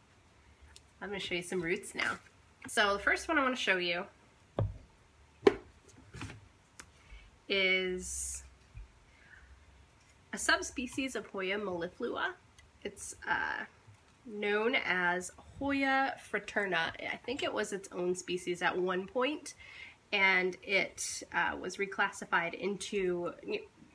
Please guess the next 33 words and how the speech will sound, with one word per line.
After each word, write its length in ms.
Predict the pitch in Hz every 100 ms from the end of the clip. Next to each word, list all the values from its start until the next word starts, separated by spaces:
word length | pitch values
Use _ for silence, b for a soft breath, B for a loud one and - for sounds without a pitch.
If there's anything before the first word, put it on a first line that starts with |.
| - -
as 260 | 214 208 208
a 240 | 185 175 180
melliflua 600 | 190 196 190 190 175 165
subspecies. 920 | - - - - - - - - - - B B B
I 60 | 196
do 140 | -
have 220 | 294 294
a 40 | 254
Hoya 240 | 185 -
melliflua, 680 | - 185 190 - - - - - -
so 380 | - 185 180 185
I'm 60 |
gonna 120 | 196
show 260 | 180 - 233
you. 420 | 233 165 165 175 - - B B B B B
This 180 | 208 233
is 100 | 233
what 120 | 262
the 60 |
cutting 420 | 320 - 220 202 185
looks 280 | 180 -
like. 560 | 185 180 254 - - - - - - _ _ _ _ _ _ _ _ _ - - - - -
I 40 | -
hope 200 | - -
you 80 | 143
can 220 | 233 226
see 280 | - 214 202
it 180 | 202 -
without 320 | 202 196 196
it 160 | 196
being 240 | - 208 208
too 240 | - 208 -
glary. 720 | 190 196 190 185 180 190